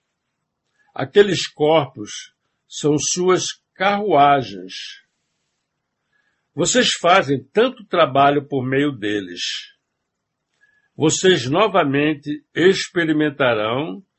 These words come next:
se tornar divindades da Idade de Ouro e governar lá. Naquele momento, vocês são conscientes da alma na prática.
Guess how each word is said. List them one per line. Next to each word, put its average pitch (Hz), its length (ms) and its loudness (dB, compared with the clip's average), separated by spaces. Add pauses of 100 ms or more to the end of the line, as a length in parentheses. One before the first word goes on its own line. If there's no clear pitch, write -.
(220)
se - 220 -6
tornar 135 640 0
divindades 135 1120 -2
da 123 220 -2
Idade 113 420 -4
de 147 140 -6
Ouro 170 500 2 (300)
e 156 100 2
governar 151 800 -2
lá. 101 400 -6 (1800)
Naquele 131 480 0
momento, 147 800 -2 (560)
vocês 147 460 0
são 139 160 0
conscientes 156 880 -2
da 139 180 4
alma 131 440 2
na 165 160 0
prática. 123 920 -4